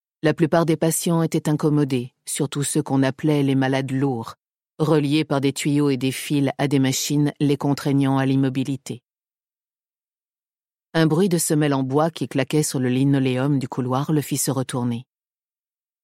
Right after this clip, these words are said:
La secrétaire de Mathieu, Sylvie, venait vers lui. « Tiens », dit-elle en lui tendant des pièces de monnaie. « Fais-m'en deux, noir et sans sucre. » « C'est l'heure du coup de fil personnel ? »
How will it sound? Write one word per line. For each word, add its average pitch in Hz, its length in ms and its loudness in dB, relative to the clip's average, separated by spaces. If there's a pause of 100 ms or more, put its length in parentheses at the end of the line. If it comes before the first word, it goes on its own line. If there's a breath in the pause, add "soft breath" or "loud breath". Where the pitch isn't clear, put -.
La 139 100 2
secrétaire 147 460 0
de 135 80 2
Mathieu, 127 460 -2 (120)
Sylvie, 127 540 -4 (240)
venait 143 280 2
vers 127 220 -2
lui. « 117 220 -10 (1400)
Tiens », 214 240 0 (640)
dit-elle 151 380 2
en 139 80 2
lui 131 140 0
tendant 135 300 0
des 120 100 -2
pièces 127 260 -4
de 135 60 0
monnaie. « 123 340 -2 (800)
Fais-m'en 226 320 4
deux, 165 220 -2 (380)
noir 175 320 4
et 160 40 0
sans 156 160 -2
sucre. » « - 340 -6 (1500)
C'est 139 200 0
l'heure 135 200 4
du 139 100 0
coup 147 140 0
de - 40 -10
fil 160 160 0
personnel ? » 170 520 0